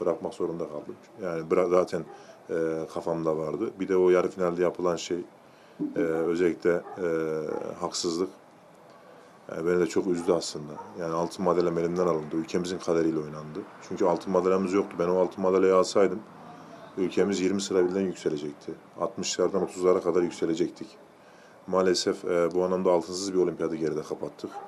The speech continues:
Orada hakemin verdiği bir pasifite kararı ki o kadar acele etti ki yani, yani hareketlerinden,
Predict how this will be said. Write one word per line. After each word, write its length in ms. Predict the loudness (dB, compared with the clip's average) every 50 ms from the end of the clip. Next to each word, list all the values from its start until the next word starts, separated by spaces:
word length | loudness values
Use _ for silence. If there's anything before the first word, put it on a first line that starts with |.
| -16 -20 -20 -20 -20 -20 -14 -4 0
Orada 240 | 2 4 4 4 4
hakemin 380 | 4 4 2 2 2 2 4
verdiği 260 | 4 4 4 2 2
bir 120 | 2 0 0
pasifite 420 | 0 -2 -2 -2 -2 -2 0 0
kararı 420 | 0 2 0 0 0 0 -2 -4 -6 -8 -12 -20 -20 -20 -20 -20 -20 -20 -20 -20 -20 -16
ki 260 | -8 -2 -2 0 0
o 100 | 2 2
kadar 200 | 4 4 6 6
acele 240 | 4 4 4 4 2
etti 220 | 2 2 -2 -2
ki 280 | 2 2 4 4 2 2
yani, 180 | -2 -2 -2 -2 -4 -4 -4 -2
yani 160 | -2 -2 0
hareketlerinden, 960 | 0 0 0 0 2 0 -2 0 0 0 0 2 0 2 2 2 2 2 0